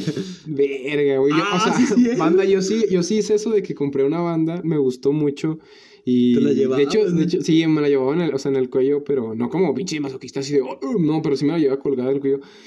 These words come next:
Speaker 1: Y, y no, sí, o sea, bueno, ahorita que lo veo, digo, a lo mejor sí me da un poco de más vergüenza, güey, pero en ese momento dije, "No, me
Speaker 2: Échate,
Speaker 1: vale verga".
Speaker 2: pero no te acuerdas esa vez que fuimos a la plaza, a, a la
Speaker 1: Eh,
Speaker 2: P T,
Speaker 1: que,
Speaker 2: güey,
Speaker 1: que
Speaker 2: a la
Speaker 1: compr-,
Speaker 2: plaza de
Speaker 1: me
Speaker 2: tecnología?
Speaker 1: compraste una Shuriken, ¿no?
Speaker 2: Sí, te co-, te,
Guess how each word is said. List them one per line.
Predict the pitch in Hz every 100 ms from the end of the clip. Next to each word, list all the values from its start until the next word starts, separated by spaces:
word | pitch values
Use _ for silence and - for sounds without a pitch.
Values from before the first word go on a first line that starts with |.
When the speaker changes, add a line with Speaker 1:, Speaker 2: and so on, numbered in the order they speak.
| -
Speaker 1:
Y, | 127 135 139 - -
y | 127
no, | 123 - 127 127
sí, | 123 127 120 127
o |
sea, | 127 123
bueno, | 147 196
ahorita | 190 233
que | 233
lo | 202 143
veo, | 139
digo, | 147 147
a | 139
lo |
mejor | 131 131
sí | -
me | 165
da | 160
un | 156
poco | 160 175
de |
más | 147 123
vergüenza, | 147 151 127 123 120 117
güey, | 117 113
pero | - 113
en | 139
ese | 226
momento | 285 202 208
dije, | 269 220
"No, | 139 -
me | 175
Speaker 2:
Échate, | 190
Speaker 1:
vale | 156 160
verga". | 151 139 131 123 - _
Speaker 2:
pero | 147
no | 156
te | 185
acuerdas | 196 165
esa | 196
vez | 185
que | -
fuimos | 190 190 180
a |
la | 147
plaza, | 139 156
a, | 175 147 135 127 120 120 - -
a |
la | 127 123
Speaker 1:
Eh, | 139
Speaker 2:
P |
T, | 147
Speaker 1:
que, | 180
Speaker 2:
güey, | 208 139 135
Speaker 1:
que |
Speaker 2:
a | 147
la |
Speaker 1:
compr-, | 143
Speaker 2:
plaza | 147
de | 185
Speaker 1:
me |
Speaker 2:
tecnología? | 143 156 139 175 160
Speaker 1:
compraste |
una | 156 165 156
Shuriken, | 139 135 131 131 - 127
¿no? | 127 156 -
Speaker 2:
Sí, | 147
te | 147
co-, | 143 135
te, | 135